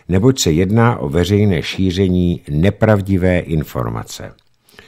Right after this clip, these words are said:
Jedinými organizátory nadcházející demonstrace osmnáctého desátý dva tisíce dvacet je občanský spolek Hon a platforma Česko pomlčka jedno společné srdce.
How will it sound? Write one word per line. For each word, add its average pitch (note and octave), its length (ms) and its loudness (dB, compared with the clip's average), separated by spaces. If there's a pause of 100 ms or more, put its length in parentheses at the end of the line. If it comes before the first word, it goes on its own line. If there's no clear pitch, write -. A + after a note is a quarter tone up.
(480)
Jedinými D3+ 600 6
organizátory C#2 1120 -4
nadcházející A#2 880 0
demonstrace F#2 800 -2
osmnáctého G2+ 800 -2
desátý F#2 680 -4
dva F2+ 140 -2
tisíce E2 500 -8
dvacet C2+ 580 -8 (540)
je F2+ 180 0
občanský C3 680 0
spolek A#2+ 520 -2
Hon F2+ 640 -2 (720)
a D#2 120 -8
platforma B2+ 840 0 (100)
Česko A#2+ 760 -2
pomlčka G2+ 600 -2
jedno F2 400 0
společné D#2+ 640 -6
srdce. - 440 -12